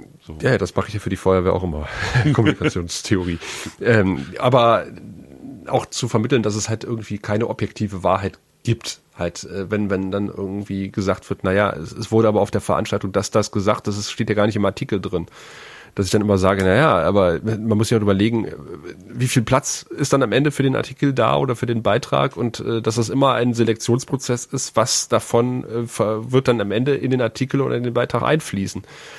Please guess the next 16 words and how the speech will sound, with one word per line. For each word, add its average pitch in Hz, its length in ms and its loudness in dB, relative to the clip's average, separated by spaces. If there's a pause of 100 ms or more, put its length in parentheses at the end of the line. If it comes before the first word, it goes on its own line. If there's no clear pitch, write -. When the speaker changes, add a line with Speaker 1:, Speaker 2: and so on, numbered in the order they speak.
(260)
Speaker 2:
Dass 104 100 0
es 104 80 -2
halt 113 140 0
schwierig 131 360 2
ist. - 220 -10 (180)
Speaker 1:
Mhm. 85 240 -12
Wobei, 120 320 -2 (140)
ich - 320 -16
unter-, 110 400 -6
also 104 160 -8
ich - 240 -8
widerspreche 113 460 -4
dir 113 100 0
da 107 80 2
ungern, 131 400 0
aber 107 280 0